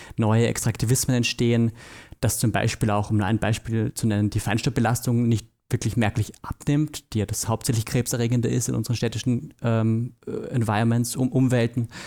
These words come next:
äh, weil das meiste von Feinstaub durch Reifenabrieb und,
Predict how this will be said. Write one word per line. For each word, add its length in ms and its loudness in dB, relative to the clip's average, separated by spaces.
äh, 60 0
weil 520 2
das 200 -2
meiste 240 2
von 160 2
Feinstaub 480 -4
durch 320 -4
Reifenabrieb 720 -2
und, 380 -8